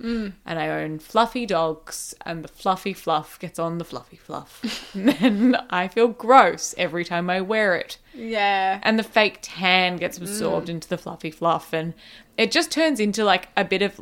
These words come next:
Speaker 2: you know, like, um, baby blankets that they drag around everywhere with them, and they're kind of, like, sucked on and a bit gross and covered in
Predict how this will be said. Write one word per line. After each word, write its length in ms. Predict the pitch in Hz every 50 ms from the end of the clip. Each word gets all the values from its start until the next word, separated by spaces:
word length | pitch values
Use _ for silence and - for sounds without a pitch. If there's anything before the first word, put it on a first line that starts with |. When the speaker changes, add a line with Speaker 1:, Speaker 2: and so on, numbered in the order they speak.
| - -
Speaker 2:
you 140 | 208 196 202
know, 140 | 202 202 208
like, 200 | 247 285 277 - _ _ _ _ _ -
um, 240 | 202 180 175 180 - -
baby 260 | 170 165 170 175 185
blankets 400 | - - - - 170 196 - -
that 120 | 190 175
they 120 | - 190 180
drag 320 | 180 - 165 160 165 165
around 380 | 175 175 170 170 170 170 165 170
everywhere 360 | 165 - 180 175 175 170 165
with 200 | 160 165 156 -
them, 160 | 165 175 180
and 180 | 170 165 - -
they're 100 | 175 175
kind 280 | 170 - 180 175 170
of, 80 | 175 175
like, 160 | 175 170 -
sucked 400 | - - - - - _ - -
on 180 | 170 165 160 156
and 220 | 160 165 160 - - - - - - - -
a 60 | 226
bit 240 | 226 311 - - -
gross 400 | - 196 190 185 190 185 - -
and 240 | 175 175 170 170 165
covered 320 | - - 190 165 185 170
in 320 | 175 170 170 165 156 156